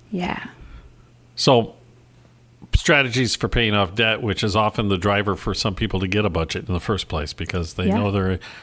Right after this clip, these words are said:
Speaker 2: they know they're s-, in a situation, and how do they get out of that situation? Well, you, you develop a budget so you can pay off the debt.
Speaker 1: Yep.
Speaker 2: We have talked a lot about that, I know, for sure.
Speaker 1: Oh, yeah, we certainly have. Um, so we actually started out,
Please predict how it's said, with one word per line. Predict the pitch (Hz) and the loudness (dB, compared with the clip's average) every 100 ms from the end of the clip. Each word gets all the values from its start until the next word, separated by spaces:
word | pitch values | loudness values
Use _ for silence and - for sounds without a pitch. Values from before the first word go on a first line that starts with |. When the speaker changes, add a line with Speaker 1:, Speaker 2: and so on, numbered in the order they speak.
| - | -8
Speaker 2:
they | - | -2
know | 117 131 | 2 2
they're | 127 117 | 2 0
s-, | - - _ | 0 -6 _
in | - 131 | -2 0
a | 110 | 2
situation, | - 120 - 101 98 - 90 | 2 0 0 0 0 -4 -4
and | 87 82 | -6 -6
how | 85 107 | -2 0
do | 101 | 0
they | 101 | 0
get | 101 | 0
out | 101 104 | 2 2
of | |
that | 104 107 | 2 0
situation? | 117 98 113 110 - 127 | -2 -2 -2 -2 -2 -2
Well, | 95 | 0
you, | 90 101 117 - - - - | -2 -4 -10 -14 -16 -12 -4
you | 110 | 0
develop | 104 107 101 | 2 0 0
a | |
budget | 101 107 120 - | 0 0 0 -2
so | 117 | -2
you | |
can | 107 98 | -2 0
pay | 113 | 2
off | 104 | 2
the | - | 2
debt. | 110 139 - - - - - - - - | 2 2 0 -12 -20 -20 -20 -20 -12 -4
Speaker 1:
Yep. | 185 - - - - - | -4 -4 -12 -18 -20 -4
Speaker 2:
We | 107 110 | 2 4
have | 107 87 | 4 2
talked | 117 95 | 0 0
a | 90 | 0
lot | 127 160 | 2 2
about | 110 120 120 | 2 0 2
that, | 135 - | 2 2
I | |
know, | 90 220 214 | 0 0 -2
for | - | -6
sure. | - 185 180 - - - - - - - | -2 -2 -2 -6 -16 -20 -20 -20 -20 -2
Speaker 1:
Oh, | 220 226 - - 285 | 0 2 -2 -10 -6
yeah, | 196 240 | 0 2
we | 190 | 2
certainly | 190 254 214 180 | 0 0 2 2
have. | 156 160 - - - - | 2 0 -6 -12 -12 -4
Um, | - 196 | 0 0
so | - 269 | 2 0
we | |
actually | 302 233 | 2 2
started | 214 - 208 208 190 | 2 2 4 4 4
out, | 220 240 180 | 6 6 4